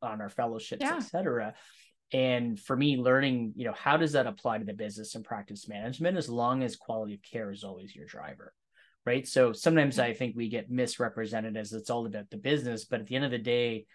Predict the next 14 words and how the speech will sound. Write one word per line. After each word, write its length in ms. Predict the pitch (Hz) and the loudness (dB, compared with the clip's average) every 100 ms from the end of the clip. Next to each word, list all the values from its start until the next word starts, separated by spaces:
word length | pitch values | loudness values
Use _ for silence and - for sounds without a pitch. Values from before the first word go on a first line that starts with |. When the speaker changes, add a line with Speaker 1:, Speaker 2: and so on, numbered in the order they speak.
| _ _ _ | _ _ _
Speaker 1:
outcomes 540 | 139 151 156 139 117 - | 4 4 4 0 -2 -4
drive 400 | - 107 110 104 | -4 -2 -2 -6
your 100 | 95 | -10
business. 480 | - - - 117 131 | -14 -14 -12 -8 -6
You 80 | |
just 180 | 127 127 | -4 -2
actually 300 | 117 107 117 | -2 -2 -6
have 140 | 107 107 | -6 -6
to 60 | |
understand 440 | 107 98 - 107 104 | -8 -8 -10 -10 -10
how 280 | - 113 | -8 -6
to 120 | 104 101 | -6 -8
actually 320 | 95 - - | -16 -18 -18
apply 680 | - _ 135 139 104 87 | -20 _ 2 2 0 -10